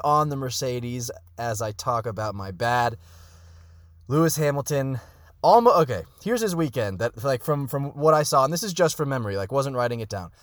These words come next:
Almost didn't make it to Q two, beat it out by four hundredths of a second.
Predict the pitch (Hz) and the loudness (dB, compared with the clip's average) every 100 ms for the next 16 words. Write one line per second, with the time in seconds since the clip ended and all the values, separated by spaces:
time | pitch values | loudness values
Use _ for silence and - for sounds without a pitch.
0 | - - 165 202 190 190 180 170 165 165 | -2 4 6 4 2 2 2 0 0 -8
1 | - 180 165 120 123 156 - 143 127 135 | -8 -10 -8 -6 -8 -10 -8 -4 2 2
2 | 135 123 - 147 131 139 143 - 143 151 | 2 -2 -2 -2 -2 -2 -6 -6 -8 -6
3 | 113 98 117 | -6 -6 -10